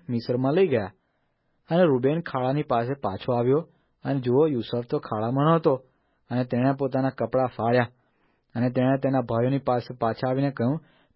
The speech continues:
"છોકરો તો નથી, અને હું ક્યાં જાઉં?" અને તેઓએ યુસુફનો જબ્બો લીધો, ને એક બકરું કાપીને તેના રક્તમાં તે જબ્બો બોળ્યો, અને તેઓએ તે રંગીત જબ્બો તેમના પિતાની પાસે મોકલાવીને કહ્યું,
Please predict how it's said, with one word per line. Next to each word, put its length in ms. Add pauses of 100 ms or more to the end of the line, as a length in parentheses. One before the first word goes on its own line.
(120)
"છોકરો 300
તો 120
નથી, 380 (480)
અને 140
હું 200
ક્યાં 260
જાઉં?" 260 (440)
અને 180
તેઓએ 300
યુસુફનો 460
જબ્બો 380
લીધો, 460 (360)
ને 80
એક 120
બકરું 380
કાપીને 460 (480)
તેના 160
રક્તમાં 440
તે 140
જબ્બો 340
બોળ્યો, 380 (460)
અને 180
તેઓએ 380
તે 160
રંગીત 320
જબ્બો 420 (360)
તેમના 240
પિતાની 400
પાસે 320
મોકલાવીને 560
કહ્યું, 320